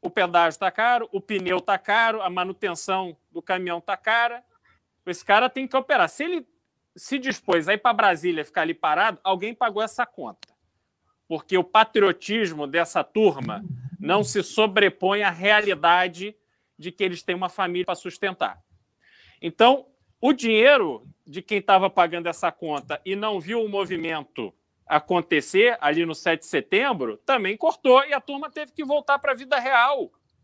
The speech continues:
Teve que desbloquear as rodovias, teve que sair de Brasília, como fizeram agora, saíram do esplana-, da, da esplanada dos ministérios agora, entendeu? E aí você tem essas figuras, fica orbitando.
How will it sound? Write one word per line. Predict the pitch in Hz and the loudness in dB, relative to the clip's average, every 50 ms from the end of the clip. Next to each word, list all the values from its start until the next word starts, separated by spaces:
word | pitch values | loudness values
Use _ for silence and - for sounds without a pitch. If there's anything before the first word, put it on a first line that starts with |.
| _ _ _ | _ _ _
Teve | 254 254 208 | 0 0 0
que | - 254 | -2 -8
desbloquear | 214 196 202 175 185 196 220 226 214 - 226 208 190 190 185 170 - _ _ _ _ _ _ _ _ - | -12 -10 -10 -6 0 2 2 2 2 0 2 4 4 4 4 2 -2 _ _ _ _ _ _ _ _ -8
as | - 165 160 | -6 -6 -6
rodovias, | 139 160 170 156 202 262 262 226 247 240 220 - | -4 -4 -4 -2 -2 -2 -2 -2 -4 -6 -6 -4
teve | - 220 202 190 | -4 -6 -6 -6
que | - | -10
sair | - - 220 190 185 180 | -6 0 2 2 2 2
de | 175 185 | -2 -2
Brasília, | 170 190 180 170 156 175 175 175 170 | -2 0 0 0 -2 -4 -6 -6 -8
como | - 175 165 | -10 -12 -12
fizeram | - - 156 170 175 170 170 | -12 -8 -2 0 2 2 2
agora, | 165 170 196 214 220 202 | 0 0 0 0 -2 -2
saíram | - 196 175 175 170 165 | -4 -4 -2 -2 -4 -6
do | 156 | -10
esplana-, | 156 - - 170 165 160 165 160 165 | -14 -8 -6 -6 -4 -4 -4 -6 -6
da, | 143 151 156 156 | -6 -6 -6 -6
da | 147 156 | -6 -6
esplanada | 160 - - 160 165 156 160 | -6 -4 -2 -2 -2 -4 -6
dos | 151 143 151 | -10 -12 -12
ministérios | 165 160 151 - - 160 151 151 | -12 -14 -10 -4 -4 -4 -2 -2
agora, | 185 214 233 208 190 190 202 214 208 - - - - - - - | -4 -4 0 0 2 2 0 -2 -6 -14 -20 -20 -20 -20 -18 -8
entendeu? | - 165 175 190 233 240 185 - - - - - | -6 -4 0 2 2 2 2 0 -4 -10 -2 2
E | |
aí | 262 311 | 2 2
você | 359 359 262 302 | 2 2 0 -2
tem | 277 - 285 | -2 -2 -2
essas | 294 269 - 294 240 | -4 -2 -4 -6 -6
figuras, | - - 277 226 180 208 247 285 277 254 202 185 170 | -4 -4 -4 -2 2 2 4 6 6 6 6 4 2
fica | - - 247 - 254 | -2 -8 -2 0 2
orbitando. | 214 220 196 196 - - - 196 220 240 220 165 | 2 2 2 -2 -4 -2 0 0 2 2 0 -2